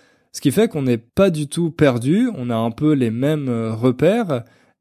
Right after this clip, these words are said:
tout en ayant ce petit côté exotique, ce charme exotique, euh, qui est vraiment très séduisant. Ce qui fait qu'on se sent bien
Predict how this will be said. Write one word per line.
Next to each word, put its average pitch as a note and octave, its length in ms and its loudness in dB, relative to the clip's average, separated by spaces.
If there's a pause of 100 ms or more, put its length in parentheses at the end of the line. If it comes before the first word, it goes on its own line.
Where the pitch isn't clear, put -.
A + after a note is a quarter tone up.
(120)
tout A3+ 240 0
en E3 140 0
ayant D#3 400 2
ce - 160 -2
petit B2+ 380 -4
côté C3+ 600 0
exotique, C#3 640 0 (120)
ce - 140 -10
charme D#3 380 0
exotique, A#2 640 -4
euh, A2+ 160 -2
qui A2+ 260 -6
est B2 260 -6
vraiment B2+ 460 -4
très - 240 0
séduisant. B2 560 -2 (560)
Ce - 100 -14
qui C#3+ 100 0
fait G3+ 240 2
qu'on B2 340 0
se B2 200 0
sent C3 280 0
bien C#3+ 400 -2